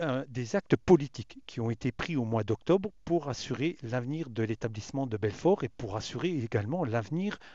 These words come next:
de l'entreprise Alstom, parce que ça concerne également toute cette entreprise. Maintenant, ces actes politiques, ils doivent être confirmés. Que les fonctionnaires de Bercy, euh, veuillent mettre des garanties par rapport à ces commandes qui doivent être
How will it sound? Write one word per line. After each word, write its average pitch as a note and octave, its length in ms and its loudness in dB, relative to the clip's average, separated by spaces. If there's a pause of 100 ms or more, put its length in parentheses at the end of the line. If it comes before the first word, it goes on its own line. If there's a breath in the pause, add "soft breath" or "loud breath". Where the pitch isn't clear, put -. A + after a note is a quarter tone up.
(220 soft breath)
de C3 80 4
l'entreprise B2 600 -2
Alstom, A2+ 520 0
parce - 180 -2
que E3+ 140 4
ça - 220 -4
concerne E3 460 -6
également A#2+ 380 -2 (120)
toute - 180 -2
cette - 180 2
entreprise. A2 560 -6 (540 loud breath)
Maintenant, G#3+ 300 4
ces B2+ 280 4
actes C#3+ 220 6
politiques, B2 560 2
ils B2+ 60 -2
doivent A#2+ 200 4
être G3 240 6
confirmés. E3 580 2 (500 loud breath)
Que C#3 80 6
les A#2 200 4
fonctionnaires D3 640 2
de G#2+ 120 2
Bercy, C3+ 560 2
euh, A2 120 6 (380 loud breath)
veuillent C3+ 220 4
mettre C3 240 6
des A#2 100 4
garanties C#3+ 640 8 (320 soft breath)
par F#2 140 -4
rapport A2+ 340 6
à G#2 60 2
ces - 180 0
commandes C3+ 540 10
qui A#2 120 -6
doivent G#2 220 -2
être B2 260 0